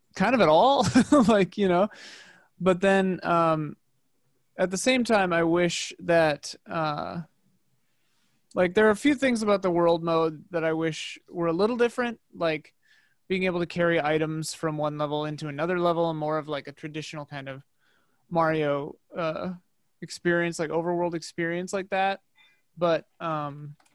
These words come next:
no, yeah, all in all, I think it was really pretty. I mean, that game is just so jolly and fun and stuff. That, that may be the one that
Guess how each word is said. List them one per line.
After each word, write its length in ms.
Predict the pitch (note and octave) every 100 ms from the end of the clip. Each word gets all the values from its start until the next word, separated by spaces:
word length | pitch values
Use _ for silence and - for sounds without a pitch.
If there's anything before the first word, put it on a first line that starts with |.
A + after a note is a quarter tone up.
| _ _ _ _
no, 200 | G3 D#4
yeah, 200 | C#4 D4
all 200 | F#3+ A#3
in 80 | A#3
all, 200 | F#3+ B3
I 120 | D#3
think 240 | D#3 F3 F3
it 80 | -
was 360 | D#3+ - - _ _ _ _ _ _ _
really 260 | D#3+ D#3+ D#3
pretty. 240 | E3+ D#3+
I 80 | -
mean, 100 | G#3
that 120 | A#3
game 160 | C4 A#3
is 100 | -
just 220 | D3 -
so 160 | C#3 C#3 - D#3
jolly 500 | D3 C3+ B2+ C3+ C#3
and 200 | C3+ C#3
fun 360 | - C#3+ C3+ C#3
and 200 | - C#3 _
stuff. 380 | - - D#3 D3+ _ _ _ _ _ _ _ _
That, 220 | F#3 A3+
that 260 | G3+ C4 -
may 200 | G#3 A3
be 120 | G#3+
the 100 | F#3
one 220 | F3+ F#3
that 160 | F3+ D#3+